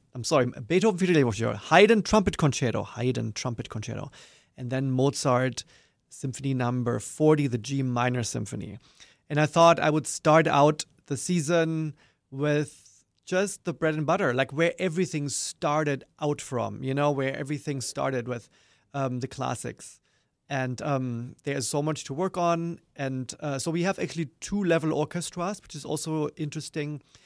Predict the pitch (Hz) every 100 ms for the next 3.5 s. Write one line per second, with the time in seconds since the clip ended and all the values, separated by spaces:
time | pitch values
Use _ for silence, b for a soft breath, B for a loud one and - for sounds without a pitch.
0 | b b b _ 160 156 160 170 214 -
1 | - 170 160 - - - 160 151 156 185
2 | 156 175 156 160 156 147 - 160 156 -
3 | 151 147 139 131 127